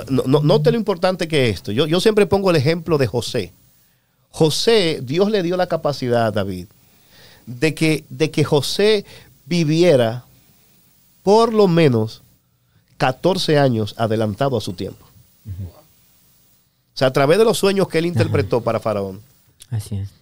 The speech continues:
Speaker 1: él fue capaz de discernir lo que iba a suceder con una nación completa durante los próximos catorce
Speaker 2: Catorce
Speaker 1: años.
Speaker 2: años, exactamente.
Speaker 1: Y él pudo hacer las decisiones correctas, eh,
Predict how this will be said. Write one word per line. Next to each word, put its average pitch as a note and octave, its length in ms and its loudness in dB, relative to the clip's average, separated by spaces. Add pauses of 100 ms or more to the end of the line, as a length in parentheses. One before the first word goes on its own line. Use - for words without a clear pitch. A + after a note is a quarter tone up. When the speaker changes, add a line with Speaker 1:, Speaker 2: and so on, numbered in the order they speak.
(120)
Speaker 1:
él D#3+ 120 0
fue G#3+ 160 2
capaz G3 360 0
de F3+ 100 -2
discernir C3+ 540 -2
lo C3 120 0
que D#3 160 0
iba G#3 160 0
a G#3+ 40 -2
suceder E3+ 460 0 (380)
con G3 320 4
una C4+ 360 4
nación G3 600 2
completa B2+ 760 0 (180)
durante D3+ 440 2
los B2+ 140 4
próximos E3 520 -2
catorce C3 560 0
Speaker 2:
Catorce G#2+ 260 -4
Speaker 1:
años. - 160 -14
Speaker 2:
años, G2+ 200 -20
exactamente. F2+ 680 -14 (1040)
Speaker 1:
Y C3+ 120 2
él F#3 140 0
pudo G#3 280 4
hacer C3+ 500 2
las B2+ 320 -2
decisiones B2+ 600 -2
correctas, E3+ 640 -6 (1080)
eh, - 220 -6